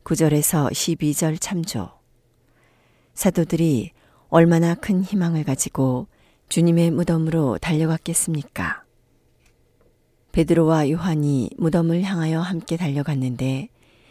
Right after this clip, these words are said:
젊은 요한이 나이 많은 베드로보다 먼저 무덤에 도착하였습니다.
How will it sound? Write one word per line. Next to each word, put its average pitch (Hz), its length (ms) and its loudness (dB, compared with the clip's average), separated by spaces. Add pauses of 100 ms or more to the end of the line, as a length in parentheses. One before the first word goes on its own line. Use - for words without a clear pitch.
(160)
젊은 160 460 4
요한이 160 560 0 (540)
나이 165 280 4
많은 165 380 0
베드로보다 139 800 -4
먼저 143 640 -2 (420)
무덤에 160 520 2
도착하였습니다. 156 1160 -4